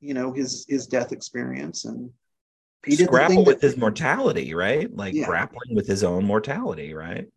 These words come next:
Speaker 1: I mean, the last person we see in the last shot of Clerks Three is his daughter, you know,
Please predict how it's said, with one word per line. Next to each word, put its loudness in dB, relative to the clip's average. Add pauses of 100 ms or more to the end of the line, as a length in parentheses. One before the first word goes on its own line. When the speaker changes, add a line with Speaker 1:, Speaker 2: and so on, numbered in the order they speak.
(160)
Speaker 1:
I -4
mean, 4
the 2
last 2
person -2
we -2
see -4
in -2
the -4
last -2
shot -2
of -10
Clerks -8
Three -6
is -8
his -12
daughter, -10 (1400)
you -2
know, -6